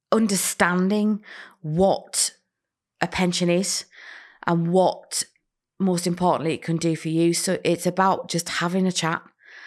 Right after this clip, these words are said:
Um, and I think that's probably the biggest step that you can take, is to take control of what you've already got and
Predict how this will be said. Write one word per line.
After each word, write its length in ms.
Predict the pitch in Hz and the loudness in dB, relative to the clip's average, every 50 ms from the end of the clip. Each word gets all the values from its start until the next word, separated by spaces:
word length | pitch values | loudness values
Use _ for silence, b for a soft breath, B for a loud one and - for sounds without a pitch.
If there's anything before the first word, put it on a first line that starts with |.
| B B B B B B | B B B B B B
Um, 480 | - 180 165 160 156 156 160 160 160 - - - _ | -6 -4 -2 0 0 0 0 0 0 -2 -4 -6 _
and 480 | - 95 160 160 156 160 160 156 - - - - _ _ _ _ _ _ _ _ _ - | -2 0 0 2 0 0 -2 -2 -4 -6 -8 -10 _ _ _ _ _ _ _ _ _ -2
I 80 | 143 | -2
think 320 | - - - 202 185 - - | -2 -2 -2 -2 -2 0 0
that's 260 | 220 190 - - - - | -2 -2 -2 -4 -8 -14
probably 500 | - - 208 208 196 190 170 180 175 175 | -4 -2 -2 -2 0 -2 0 0 0 0
the 220 | 170 - 165 160 - - _ _ _ _ _ _ _ | 2 0 0 -2 -2 -8 _ _ _ _ _ _ _
biggest 300 | - 202 190 202 196 - | -2 0 0 0 0 -2
step 300 | - - - - - - | -2 -2 -2 -2 -2 -4
that 100 | - - | -6 -4
you 100 | - 160 | -4 -4
can 140 | - - 160 | -4 -4 -4
take, 520 | - - 180 170 170 180 175 - - - B B B B B B B B B B B B B B - | -2 0 2 2 2 2 0 -4 -10 -18 B B B B B B B B B B B B B B 0
is 260 | 175 165 165 - - | 0 2 0 -2 -2
to 520 | - - 180 170 165 160 160 160 - - - _ _ _ _ _ _ _ _ _ _ _ _ - | 0 2 2 4 4 4 2 2 0 -2 -6 _ _ _ _ _ _ _ _ _ _ _ _ -4
take 240 | - 196 185 - - | 0 0 0 0 0
control 520 | - 185 170 - - 185 180 175 175 170 | -2 -2 0 0 2 2 2 4 4 2
of 340 | 160 151 - - - - - _ _ _ _ _ _ _ _ _ _ _ _ _ | 0 0 -2 -8 -14 -14 -16 _ _ _ _ _ _ _ _ _ _ _ _ _
what 200 | 180 180 - - | 0 0 0 2
you've 160 | 180 175 170 | 0 0 0
already 300 | 175 170 170 165 160 165 | 2 2 2 2 0 -2
got 540 | 165 - 175 170 156 151 - - - - - b b b b b b b _ | -2 0 2 2 2 2 0 -2 -6 -10 -16 b b b b b b b _
and 540 | - - 151 151 151 151 151 147 - - - | -2 0 0 2 2 0 0 -2 -4 -6 -8